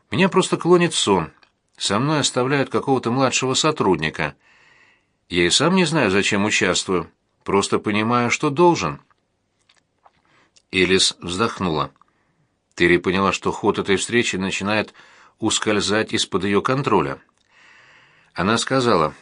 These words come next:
«Ну, если ты будешь отвлекать внимание, то не засыпай тогда. Мы разберемся, сколько времени понадобится». Я могу расспросить Кале о папе, о том, что с ней делают в лаборатории, но вдруг я не найду ее.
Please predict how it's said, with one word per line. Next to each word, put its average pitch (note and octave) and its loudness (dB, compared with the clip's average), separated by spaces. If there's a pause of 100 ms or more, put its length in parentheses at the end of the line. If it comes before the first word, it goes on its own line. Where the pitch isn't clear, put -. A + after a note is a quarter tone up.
(120)
«Ну, D#3+ -2
если G2+ 0
ты G#2 -2
будешь F#2 0
отвлекать G2 -2
внимание, E3 0 (420)
то A2 0
не D3 2
засыпай D3+ 0
тогда. A#2 -2 (760)
Мы G2 0
разберемся, G2+ 2
сколько G#2+ -2
времени G2+ 0
понадобится». E2 -2 (1700)
Я A2 0
могу B2+ 2
расспросить G2 0
Кале F2+ 0 (140)
о F2+ 0
папе, C#3 0
о F2+ 4
том, G#2+ -2
что G2+ -4
с - -4
ней F#2+ 0
делают G2 0
в - -10
лаборатории, G#2+ 0 (600)
но G2+ 2 (260)
вдруг A2 0
я A2+ 2
не A#2+ -2
найду B2+ 0
ее. D#2+ 2